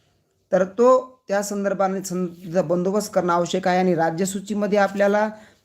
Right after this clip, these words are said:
कायदा सुव्यवस्था राज-, विषय दिलेला आहे, अ, घ-, राज्यघटनेच्या दृष्टीनं. तर हा प्रश्न स्थिरजिकेसाठी महत्त्वाचा आहे की कायदा सुव्यवस्था विषय जो आहे तो राज्यसूचीमध्ये आहे. चला ठीक आहे. मोदी सरकार जे आहे ना, तर हे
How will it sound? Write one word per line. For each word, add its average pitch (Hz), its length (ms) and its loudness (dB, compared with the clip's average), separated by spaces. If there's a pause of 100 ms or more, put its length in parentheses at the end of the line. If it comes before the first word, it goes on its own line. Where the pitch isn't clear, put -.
कायदा 185 300 2
सुव्यवस्था 190 540 0
राज-, 170 400 -2
विषय 175 220 -4
दिलेला 170 300 2
आहे, 196 160 2 (400)
अ, 151 140 0
घ-, 151 80 0
राज्यघटनेच्या 151 640 2
दृष्टीनं. 120 440 -10
तर 147 80 -4
हा 160 140 0
प्रश्न 220 320 -4
स्थिरजिकेसाठी 233 760 -2
महत्त्वाचा 208 440 2
आहे 202 140 2 (540)
की 214 400 0 (120)
कायदा 175 340 2
सुव्यवस्था 202 460 -2
विषय 190 320 -2
जो 180 80 -2
आहे 175 160 0
तो 185 160 -4
राज्यसूचीमध्ये 165 640 -2
आहे. 185 140 -2 (540)
चला 175 140 0
ठीक 180 200 0
आहे. 185 100 4
मोदी 175 400 0
सरकार 226 800 0 (240)
जे 170 100 0
आहे 180 140 2
ना, 185 220 0 (920)
तर 180 100 0
हे 226 400 4